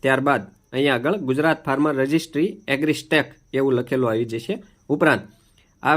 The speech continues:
વેબસાઇટની લિંક ડિસ્ક્રિપ્શનમાં, આ વીડિયોના ડિસ્ક્રિપ્શનમાં આપ સૌને મળી જશે. એના ઉપર ક્લિક કરીને અહીંયા આગળ આપ સૌ વેબસાઇટ સુધી પહોંચી શકો છો. તો ગુજરાત ફાર્મર રજિસ્ટ્રી એગ્રીસ્ટેક એના ઉપર ક્લિક કરો. એના ઉપર ક્લિક કરીએ દર્શક મિત્રો,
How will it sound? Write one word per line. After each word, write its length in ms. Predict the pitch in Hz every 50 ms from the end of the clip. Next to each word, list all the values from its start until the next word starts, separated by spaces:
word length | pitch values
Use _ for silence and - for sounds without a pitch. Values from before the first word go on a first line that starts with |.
| 151
વેબસાઇટની 540 | 147 151 - - 160 156 147 139 151 147 143
લિંક 160 | 165 170 143 107 120 127
ડિસ્ક્રિપ્શનમાં, 760 | 135 135 - - 156 147 - - 139 127 127 143 180 - - -
આ 80 | 123 123 120
વીડિયોના 380 | 123 123 123 123 127 127 135 131 117
ડિસ્ક્રિપ્શનમાં 720 | 127 127 - - 127 123 127 - 123 117 123 139 139 - -
આપ 100 | 127 - -
સૌને 220 | - 123 127 139
મળી 260 | 143 151 165 160 135 131
જશે. 220 | 131 127 - 135 113 117
એના 160 | 123 123 120
ઉપર 140 | 120 127 123 127
ક્લિક 180 | 127 127 123 127
કરીને 260 | - 147 156 143 131 123
અહીંયા 280 | 117 120 127 120 117
આગળ 160 | 120 147 - - - - _ _ _ _ -
આપ 140 | 120 120 - - -
સૌ 120 | 139 135 127 120
વેબસાઇટ 360 | 123 127 127 - 139 131 127 127 - _ _ _ _ _ _ -
સુધી 280 | - 127 127 139 139 120
પહોંચી 300 | 131 139 135 - 156 135 -
શકો 200 | 117 - 127 123 -
છો. 100 | 180 190 - - - _ _ _ -
તો 60 | 131 131 120 113 123
ગુજરાત 280 | 123 135 151 147 139 -
ફાર્મર 280 | 143 139 143 143 143 131 139
રજિસ્ટ્રી 460 | 143 156 170 170 - - 151 - - -
એગ્રીસ્ટેક 460 | 127 135 135 131 131 - 135 131 113 120
એના 200 | 123 123 127 120 110
ઉપર 180 | 107 147 165 - - - _ -
ક્લિક 220 | 127 123 120 107 110 -
કરો. 100 | - 107 - _ - 123
એના 160 | 139 170 175 175
ઉપર 140 | 170 185 185 180
ક્લિક 180 | 185 190 190 190
કરીએ 220 | 196 202 202 185
દર્શક 320 | 170 156 160 - 180 147 131 139
મિત્રો, 200 | 139 131 - 185